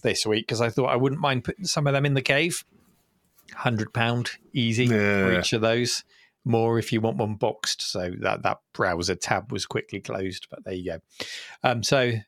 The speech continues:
Speaker 1: robots, ray tracing, uh, you know, the buzz about it now is gaming, R T X cards, all seems very modern. Um, but ray tracing has been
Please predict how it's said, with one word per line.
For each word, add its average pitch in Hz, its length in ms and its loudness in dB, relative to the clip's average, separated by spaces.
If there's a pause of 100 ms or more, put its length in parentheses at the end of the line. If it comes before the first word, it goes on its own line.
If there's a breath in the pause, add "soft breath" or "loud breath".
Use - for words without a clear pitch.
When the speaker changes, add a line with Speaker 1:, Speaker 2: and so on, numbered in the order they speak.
(180)
Speaker 1:
robots, 156 460 2 (180 loud breath)
ray 175 200 4
tracing, 127 680 2 (540)
uh, 131 400 2 (220)
you 247 240 -4
know, 110 120 4
the 113 120 2
buzz 143 260 2
about 120 300 2
it 117 120 0
now 113 300 2
is 101 140 2
gaming, 107 500 2
R 107 160 2
T 107 160 0
X - 200 -2
cards, 101 400 0
all 117 120 0
seems 123 280 0
very 113 180 2
modern. 104 480 -2 (460 loud breath)
Um, 95 520 0 (320)
but - 160 -2
ray 151 180 2
tracing 110 380 0
has 98 120 0
been 98 320 -2